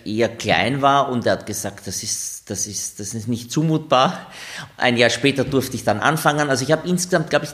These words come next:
zehn Jahre Instrumentalunterricht am Akkordeon genommen. Also ich war dann auch zuletzt am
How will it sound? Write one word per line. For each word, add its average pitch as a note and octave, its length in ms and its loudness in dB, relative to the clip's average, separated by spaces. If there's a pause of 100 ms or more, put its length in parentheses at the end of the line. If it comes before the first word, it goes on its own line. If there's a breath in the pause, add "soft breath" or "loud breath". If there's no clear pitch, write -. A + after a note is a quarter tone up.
zehn D#3+ 340 0
Jahre D3+ 600 4
Instrumentalunterricht C#3+ 1300 0 (360)
am B2 200 -2
Akkordeon B2 440 4
genommen. C3 440 2
Also C3 140 -4
ich A2+ 100 -8
war A2+ 140 2
dann B2+ 160 0
auch A2 140 -4
zuletzt A#2+ 500 0
am A2+ 220 0